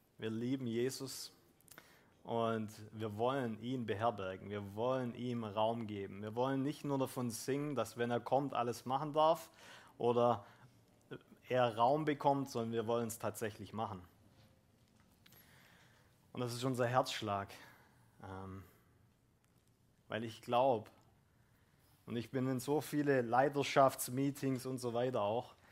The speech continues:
wo es darum geht, ja, wenn man drei, wenn man achtundzwanzig Minuten anbetet, dann ist es genau die richtige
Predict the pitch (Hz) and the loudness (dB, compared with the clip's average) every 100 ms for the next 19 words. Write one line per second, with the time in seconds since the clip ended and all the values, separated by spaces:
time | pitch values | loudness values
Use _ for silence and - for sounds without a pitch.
0 | - - _ - 127 - 117 123 127 113 | -20 -20 _ -6 -4 0 0 0 -2 -2
1 | 127 135 113 113 127 135 131 117 110 117 | 0 0 0 2 4 6 4 2 -4 -4
2 | 110 120 127 131 120 123 127 120 135 135 | -4 -2 -2 -2 -4 -4 -2 -2 -4 -6
3 | 120 131 127 120 120 131 139 123 117 120 | -4 -4 -4 -2 -2 -2 -2 -2 -2 0
4 | 135 131 117 117 120 - - 110 123 127 | 2 0 -2 -2 -4 -6 -10 -4 -2 0
5 | 135 127 120 131 - 123 123 120 | 0 0 -2 -4 -6 -4 0 0